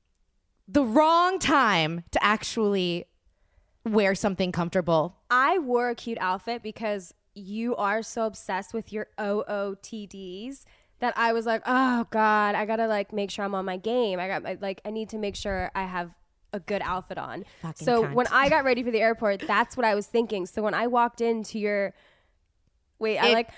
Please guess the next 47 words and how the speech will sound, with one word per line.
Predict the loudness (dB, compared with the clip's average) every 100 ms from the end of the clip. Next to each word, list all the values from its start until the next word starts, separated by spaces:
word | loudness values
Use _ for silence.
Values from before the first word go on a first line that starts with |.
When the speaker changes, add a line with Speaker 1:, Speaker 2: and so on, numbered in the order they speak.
| -12
Speaker 2:
when | 2 4
I | 6 4
saw | 4 4
her | 6 4
outfit, | 4 2 2 2
I | 0
was | -2 -8
like, | -8 -8 -6
"Well, | 0 2 2 -2
Speaker 1:
What | -2
Speaker 2:
it | 0
Speaker 1:
do |
you | 0
Speaker 2:
just | 0
looks | 0 0
so | 0
dumpy | 0 -2 -2 -4 -4
in | -4
between | -6 -8 -6
the | -6
legs. | -6 -6 -6 -8 -8
Like, | -6
why | -4 -4
is | -4
it | -8
so | -6 -6
far | -4 -2 -2
down? | -4 -6 -4 -4 -4
It's, | -6
like, | -8
hitting | -4 -4 -4
your | -4
knees." | -4 -2
Speaker 1:
'Cause | 0
it's | 0 0
a | 0
drop | 4 4 4 2 -6 -2
crotch | 2 4 4 0 -8 -6
Speaker 2:
And | -4 -2
she | 2 4
Speaker 1:
jumper. | 6 6 4 2
Speaker 2:
kept, | -2 -4
<laughs> | -2
she | 0 0
kept | 0 0 2
Speaker 1:
<laughs> |
Speaker 2:
saying, | 2 4